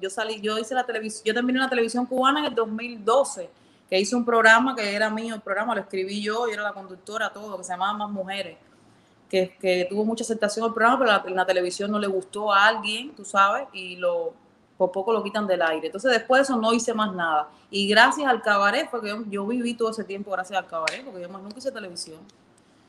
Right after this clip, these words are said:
Y aquí estoy haciendo mi cabaret igual. Y por eso te digo que el humor tengo que explotarlo y tengo que seguir concentrada en eso. Ahí está el éxito.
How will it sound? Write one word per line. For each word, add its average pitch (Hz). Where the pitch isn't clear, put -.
Y 196
aquí 190
estoy 254
haciendo 269
mi 247
cabaret 190
igual. 165
Y 190
por 185
eso 220
te 233
digo 240
que 226
el 190
humor 185
tengo 226
que 233
explotarlo 214
y 190
tengo 190
que 214
seguir 196
concentrada 190
en 170
eso. 165
Ahí 170
está 196
el 190
éxito. 170